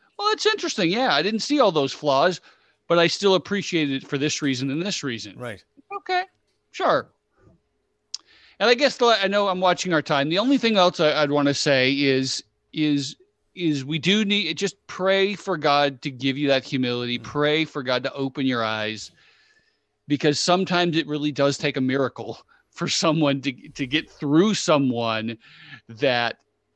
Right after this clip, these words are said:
Speaker 1: that is hardened in their perspective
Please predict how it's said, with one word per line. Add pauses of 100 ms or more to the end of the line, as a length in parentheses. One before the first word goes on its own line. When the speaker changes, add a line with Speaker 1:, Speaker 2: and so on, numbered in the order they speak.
Speaker 1:
that
is (260)
hardened
in
their
perspective